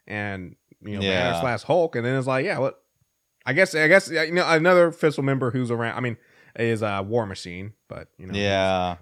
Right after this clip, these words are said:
Speaker 1: But yeah, where is this? I just was like, yeah, do the Avengers exist? Um,
Speaker 2: But not one of the big ones. Not, not, not Hulk or, um,
Speaker 1: well, Hulk's still there. He's the only one around.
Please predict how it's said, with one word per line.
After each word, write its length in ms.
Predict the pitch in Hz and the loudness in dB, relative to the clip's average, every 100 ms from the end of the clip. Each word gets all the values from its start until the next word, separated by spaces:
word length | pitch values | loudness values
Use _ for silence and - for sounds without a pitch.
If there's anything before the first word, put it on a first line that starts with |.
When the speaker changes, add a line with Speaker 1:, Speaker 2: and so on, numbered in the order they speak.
| - | 0
Speaker 1:
But 80 | |
yeah, 180 | 151 101 | 0 2
where 240 | 104 143 113 | 0 -2 -2
is 220 | 135 131 | -4 -6
this? 160 | 269 - | -8 0
I 140 | 139 | 0
just 160 | 139 139 | 0 -2
was 60 | |
like, 140 | 131 139 | -4 -4
yeah, 120 | 151 | -4
do 100 | 139 | -2
the 80 | 139 | -2
Avengers 260 | 190 208 | -4 -6
exist? 520 | 156 101 107 92 - - 104 | -8 -6 -8 -8 -12 -12 -6
Um, 440 | 107 101 95 90 - 92 | -2 -2 -4 -10 -18 -2
Speaker 2:
But 140 | 135 | 2
not 200 | 170 139 | 2 2
one 140 | 151 139 | 0 0
of 80 | |
the 80 | 101 | -2
big 260 | 85 92 80 | -2 -4 -6
ones. 400 | 76 65 69 - | -10 -14 -16 -2
Not, 300 | 104 107 85 | 2 2 0
not, 320 | 104 110 87 | -4 -4 -2
not 260 | 104 104 - | -2 -2 -2
Hulk 460 | 107 98 95 - | -4 -2 -2 -4
or, 240 | 92 85 - _ _ _ _ | -6 -6 -12 _ _ _ _
um, 100 | 87 87 82 82 | -8 -6 -4 -6
Speaker 1:
well, 60 | 76 | -6
Hulk's 240 | 147 - | -6 -8
still 180 | - - | -16 -18
there. 240 | 65 78 - _ _ _ _ _ _ _ _ _ _ 156 | -16 -18 -20 _ _ _ _ _ _ _ _ _ _ -6
He's 160 | 131 | -4
the 100 | 117 | -4
only 260 | - 120 82 | -6 -6 -6
one 100 | - | -16
around. 380 | 67 60 58 110 | -20 -20 -20 -20